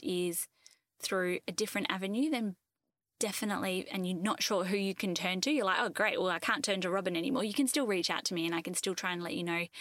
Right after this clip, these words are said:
someone who I think would be good for your situation. But that's the reason why I don't do one-to-one coaching. It's because I do something that I think is a hundred times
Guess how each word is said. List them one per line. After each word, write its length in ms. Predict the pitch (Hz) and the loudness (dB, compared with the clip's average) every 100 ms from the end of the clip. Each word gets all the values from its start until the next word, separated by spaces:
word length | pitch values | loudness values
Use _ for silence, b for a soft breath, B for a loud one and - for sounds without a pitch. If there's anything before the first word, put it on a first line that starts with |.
| B B B | B B B
someone 300 | - 185 180 | -2 0 0
who 120 | 175 180 | -2 -4
I 120 | 175 | -4
think 260 | - 156 | -4 -4
would 100 | 175 | -4
be 120 | - 175 | -6 -2
good 200 | 175 - | -4 -2
for 140 | - | -6
your 180 | 165 170 | -4 -4
situation. 760 | - 170 - 165 170 - 185 - b b b b _ | -4 -4 -4 -4 -4 -4 -4 -8 b b b b _
But 320 | 262 226 - - b b - | 0 2 0 -4 b b 0
that's 180 | 370 | 2
the 80 | 359 | 4
reason 280 | 330 285 269 | 4 4 4
why 120 | 247 | 4
I 60 | 233 | 4
don't 160 | 220 | 2
do 120 | 220 220 | 2 2
one-to-one 800 | 214 220 214 202 - 214 208 | 2 2 2 0 -2 0 0
coaching. 420 | 202 233 208 240 220 | 2 0 0 0 0
It's 140 | - | 0
because 540 | 226 - 311 294 277 B B B - | -2 2 4 4 2 B B B -6
I 100 | 208 | -2
do 200 | 233 247 | 2 2
something 380 | 240 214 208 196 | 2 0 0 0
that 160 | 185 - | 0 0
I 160 | 208 | -2
think 320 | - 190 185 - | -2 -2 -2 -2
is 380 | 180 180 180 - B B B _ | 0 0 -2 -6 B B B _
a 60 | - | -2
hundred 260 | 220 196 | 0 0
times 380 | - 180 180 175 | -2 -2 -2 -4